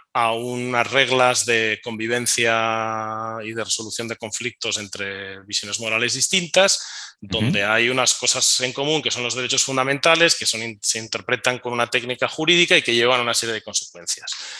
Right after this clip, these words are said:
Speaker 1: Entonces yo
Speaker 2: Ujú.
Speaker 1: apelo a eso que tenemos en común y dentro de esas reglas de juego uso ese lenguaje. Pero, eh, detrás de eso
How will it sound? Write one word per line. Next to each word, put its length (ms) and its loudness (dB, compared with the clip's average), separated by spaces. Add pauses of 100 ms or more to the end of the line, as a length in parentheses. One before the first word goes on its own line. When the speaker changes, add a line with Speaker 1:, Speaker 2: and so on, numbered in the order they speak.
(120)
Speaker 1:
Entonces 200 -2
yo 120 4
Speaker 2:
Ujú. 80 6
Speaker 1:
apelo 580 6
a 120 8
eso 200 4
que 80 0
tenemos 280 0
en 100 -4
común 440 -2 (420)
y 100 0
dentro 280 4
de 60 6
esas 160 4
reglas 240 4
de 60 -2
juego 260 0
uso 180 0
ese 120 0
lenguaje. 500 -6 (600)
Pero, 480 4 (200)
eh, 640 2 (500)
detrás 540 6
de 160 8
eso 360 4